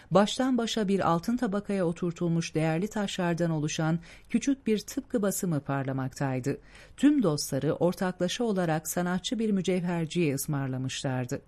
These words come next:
İki ayrı perdede yoğun bir zümrüt bolluğunun yardımıyla solgun yeşil bir yüzey üzerinde metin koyu yeşil olarak açıkça seçilmekteydi. Elmas tozuyla sağlanmış değişik boylarda on üç ak ve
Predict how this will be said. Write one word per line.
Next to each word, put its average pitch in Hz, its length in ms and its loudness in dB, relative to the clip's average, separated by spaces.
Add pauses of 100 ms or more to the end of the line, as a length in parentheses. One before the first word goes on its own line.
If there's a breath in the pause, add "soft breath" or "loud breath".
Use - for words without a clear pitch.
(500 loud breath)
İki 302 260 2
ayrı 240 240 2
perdede 143 680 0
yoğun 240 340 4
bir 214 140 2
zümrüt 165 420 0
bolluğunun 190 540 2
yardımıyla 147 840 0 (240 loud breath)
solgun 233 460 4
yeşil 214 380 2
bir 220 140 2
yüzey 180 340 2
üzerinde 147 720 0
metin 165 340 -2
koyu 214 300 0
yeşil 196 320 0
olarak 139 460 -2
açıkça 185 460 -4
seçilmekteydi. 139 1000 -2 (420 loud breath)
Elmas 240 380 4
tozuyla 214 480 2
sağlanmış 135 840 -2
değişik 202 520 2
boylarda 135 640 0 (340 loud breath)
on 254 140 8
üç 233 240 0
ak - 380 -2
ve 220 200 4